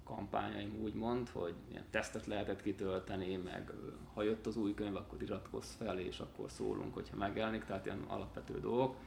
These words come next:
És azt látom, hogy ezek iratkoznak le, illetve morzsolódnak le,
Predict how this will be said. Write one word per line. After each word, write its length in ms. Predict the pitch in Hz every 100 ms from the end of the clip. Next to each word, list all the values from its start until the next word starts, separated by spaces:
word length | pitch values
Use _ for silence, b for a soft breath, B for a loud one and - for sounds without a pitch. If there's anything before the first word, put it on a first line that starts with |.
| B -
És 60 |
azt 200 | 117 113
látom, 320 | 104 104 113
hogy 180 | 107 107 -
ezek 420 | 113 - 90 - -
iratkoznak 680 | - 104 - 110 107 95 -
le, 280 | 113 127 -
illetve 480 | 98 98 - 101 101
morzsolódnak 760 | 98 95 113 98 95 98 -
le, 300 | 113 - B